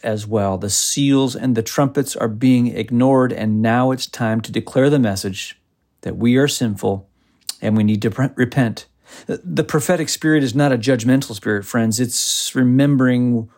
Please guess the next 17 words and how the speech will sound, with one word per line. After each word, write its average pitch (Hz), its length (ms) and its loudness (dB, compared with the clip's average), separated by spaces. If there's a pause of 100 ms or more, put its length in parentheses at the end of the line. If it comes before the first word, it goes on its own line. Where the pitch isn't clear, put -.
(160)
who 139 140 2
we 151 180 4
were 123 280 2
when 101 100 -2
we 110 80 2
didn't 104 240 0
know 101 160 -2
Jesus. 104 480 -4
It's - 440 -4
a 131 180 4
message 131 500 0
that's 120 240 -2
proclaimed 117 580 -2
with 113 220 -2
a 120 60 0
broken 147 400 0
spirit, 92 340 -8